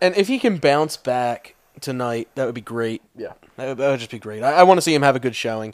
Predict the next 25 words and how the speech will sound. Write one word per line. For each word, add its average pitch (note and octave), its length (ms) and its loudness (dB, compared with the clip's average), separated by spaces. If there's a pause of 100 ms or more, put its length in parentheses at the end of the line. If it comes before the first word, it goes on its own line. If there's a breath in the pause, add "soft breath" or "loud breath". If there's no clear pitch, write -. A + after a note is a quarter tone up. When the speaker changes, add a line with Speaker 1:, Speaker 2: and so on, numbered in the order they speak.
Speaker 2:
I E3 100 4
want A#3 180 4
them A#3 80 -8
to G#3+ 80 0
come F#3+ 200 0
out E3+ 320 6
and, C3+ 460 -2
you C3 60 -10
know, A2+ 160 -6
come D3+ 160 -2
out C3+ 80 2
with B2 80 -6
some B2+ 100 -14
fire G2+ 300 -2
because, A2+ 520 -10
you C3+ 80 -12
know, A#2+ 180 -4
especially F#3 340 -4
what D3 160 -4
happened B2+ 320 0
last G#2 220 -8
time. - 260 -10 (180)
Uh, A2 320 -6
you A#2 80 -12
know, G#2+ 180 -10